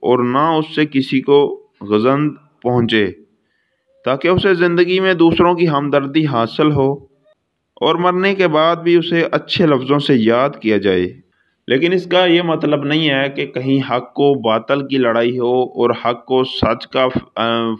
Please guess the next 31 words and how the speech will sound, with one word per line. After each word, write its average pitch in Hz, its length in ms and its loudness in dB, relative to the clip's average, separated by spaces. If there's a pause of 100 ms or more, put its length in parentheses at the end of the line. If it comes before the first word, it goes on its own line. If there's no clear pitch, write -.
फ़र्क 143 320 -2
महसूस 131 500 -4
करना 120 260 -2
हो, 120 240 0
झूठ 113 380 2
और 127 160 0
सच 117 280 -2
का, 120 220 -2 (1040)
तो 175 100 2
वहाँ 170 380 0
पर 180 240 -2
इंसान 139 680 -2
को 151 160 0
चाहिए 135 500 2
कि 151 120 -4
हमेशा 123 420 0
सच 135 340 -4
का 156 160 -2
साथ 117 300 -2
दे, 135 220 0
चाहे 139 420 -2
सारे 139 420 0
लोग 135 360 0
ही 147 240 4
उसके 139 300 -2
मुखालिफ 123 540 -2
हों 131 200 0
या 131 180 2
उसे 123 220 0
बुरा 113 280 2
कहें, 127 420 -4